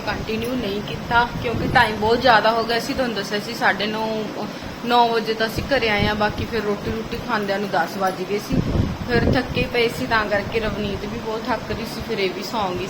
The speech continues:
ਸੀ ਅਸੀਂ। ਤੇ ਰਵਨੀਤ, ਹੁਣ ਕੀ ਕਰਦਾ ਤੂੰ? ਕੀ ਕਰਦਾ ਪੁੱਤ?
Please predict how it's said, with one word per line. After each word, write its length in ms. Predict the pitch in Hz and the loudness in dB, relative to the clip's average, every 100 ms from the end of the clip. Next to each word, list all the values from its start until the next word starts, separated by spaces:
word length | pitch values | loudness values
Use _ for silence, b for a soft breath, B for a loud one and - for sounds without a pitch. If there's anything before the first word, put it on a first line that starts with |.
| - | -4
ਸੀ 80 | 175 | -4
ਅਸੀਂ। 220 | - 180 180 - - - - - | -4 -4 -6 -6 -6 -6 -4 -2
ਤੇ 320 | 220 214 185 | -2 0 -2
ਰਵਨੀਤ, 480 | 240 269 269 285 349 | 0 0 0 0 2
ਹੁਣ 240 | 480 381 311 | 2 2 0
ਕੀ 100 | 349 | 2
ਕਰਦਾ 400 | 359 285 311 320 | 2 4 4 2
ਤੂੰ? 380 | 381 403 453 403 - - - - - - - - - - - - - - - | 2 0 0 0 0 0 0 0 0 -2 -2 0 0 -2 -4 -8 -8 -6 0
ਕੀ 120 | 294 | 2
ਕਰਦਾ 300 | 285 277 269 | 4 2 0
ਪੁੱਤ? 340 | 269 269 381 | -2 2 2